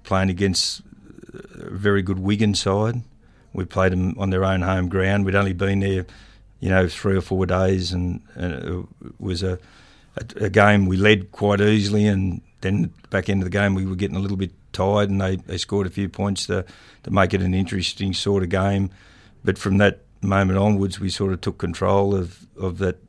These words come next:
eighty-six tour, and I remember playing at, um,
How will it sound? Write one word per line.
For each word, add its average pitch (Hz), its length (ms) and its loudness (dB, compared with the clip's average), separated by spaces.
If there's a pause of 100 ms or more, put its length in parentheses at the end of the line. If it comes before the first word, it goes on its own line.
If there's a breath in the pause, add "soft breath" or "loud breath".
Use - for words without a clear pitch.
(100)
eighty-six 92 680 -6
tour, 101 360 0
and 95 160 -2 (600 loud breath)
I - 40 -8
remember 101 500 2 (360)
playing 101 400 2
at, - 320 -2
um, 95 320 2